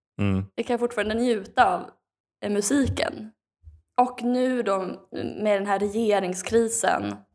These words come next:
Speaker 2: så är det väl det enda förhållningssättet jag har.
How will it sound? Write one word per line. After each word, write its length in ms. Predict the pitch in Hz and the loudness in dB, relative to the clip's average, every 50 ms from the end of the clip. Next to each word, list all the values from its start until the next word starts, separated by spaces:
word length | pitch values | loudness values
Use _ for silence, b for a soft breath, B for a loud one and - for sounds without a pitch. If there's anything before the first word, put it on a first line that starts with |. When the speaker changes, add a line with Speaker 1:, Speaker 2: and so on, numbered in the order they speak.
| - _ _ _ _ - | -20 _ _ _ _ -12
Speaker 2:
så 460 | - - - - 202 196 180 185 185 185 185 185 180 180 180 180 - _ _ _ _ _ _ _ _ _ _ _ _ _ - | -10 -6 -4 -2 0 0 2 2 2 0 0 0 -2 -4 -4 -6 -10 _ _ _ _ _ _ _ _ _ _ _ _ _ -6
är 140 | - 202 202 | -4 -2 -2
det 400 | 190 180 185 185 180 180 175 - - | 0 0 2 2 2 0 0 -2 -2
väl 320 | 196 208 196 - 180 165 - - - | -2 0 0 0 0 -2 -4 -6 -2
det 60 | - | 0
enda 760 | - 202 208 190 185 180 180 175 180 175 165 170 175 - - - - | 2 2 2 2 0 -2 -2 0 0 2 2 0 0 -2 -6 -12 -20
förhållningssättet 1200 | - - - - - - - 190 185 208 202 196 190 190 185 - 196 190 - 190 185 - - - - - - - _ _ _ _ _ _ _ _ - | -20 -20 -20 -20 -10 -6 -4 -2 0 0 0 0 0 -2 0 -2 0 0 0 -2 -2 -4 -8 -6 -6 -6 -8 -12 _ _ _ _ _ _ _ _ -8
jag 300 | - 196 190 185 185 180 | -4 0 0 2 2 0
har. 800 | 180 - - 247 220 175 156 - - - - - 160 - - - | 0 0 2 2 4 4 4 2 2 0 0 -2 -6 -8 -10 -12